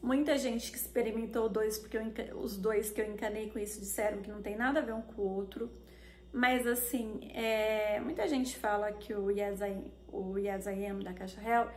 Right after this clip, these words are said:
ele traz um cheirinho de bala de cereja, algo meio que,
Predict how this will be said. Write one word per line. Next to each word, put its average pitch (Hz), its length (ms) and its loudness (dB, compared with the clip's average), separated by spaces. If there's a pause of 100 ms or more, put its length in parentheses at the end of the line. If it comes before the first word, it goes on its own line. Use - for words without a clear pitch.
(440)
ele 233 240 4
traz 226 480 4
um 214 680 -2
cheirinho 233 600 2
de 202 120 -4
bala 208 300 2
de 196 100 -6
cereja, 214 720 4
algo 208 240 0
meio 208 240 -2
que, 202 440 -6